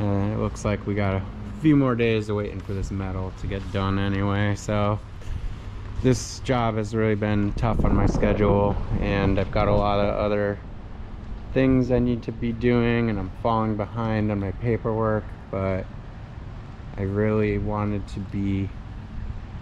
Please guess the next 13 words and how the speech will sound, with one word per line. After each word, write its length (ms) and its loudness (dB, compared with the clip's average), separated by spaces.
here 540 2
overseeing 920 2
and 300 0
making 360 -2
sure 480 0
a 40 -6
lot 220 0
of 60 -2
these 200 -4
parts 480 -2
go 160 2
smoothly, 800 2
especially 760 2